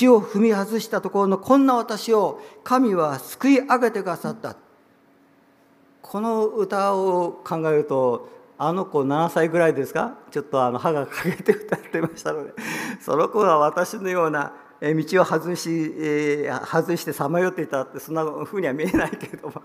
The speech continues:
<laughs> やっぱりこれはね、相当の年を取ったわ-、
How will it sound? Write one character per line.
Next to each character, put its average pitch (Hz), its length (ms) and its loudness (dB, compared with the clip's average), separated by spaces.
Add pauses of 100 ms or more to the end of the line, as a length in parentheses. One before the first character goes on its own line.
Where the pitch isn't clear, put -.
(200)
<laughs> - 240 -10
や 139 120 0
っ - 60 -4
ぱ 151 120 2
り 160 100 0
こ 160 160 0
れ 170 60 0
は 175 160 4
ね、 170 220 0 (200)
相 185 300 -2
当 196 120 0
の 180 80 0
年 180 280 -2
を 185 60 0
取 185 180 0
っ - 20 -8
た 160 140 4 (100)
わ-、 147 140 2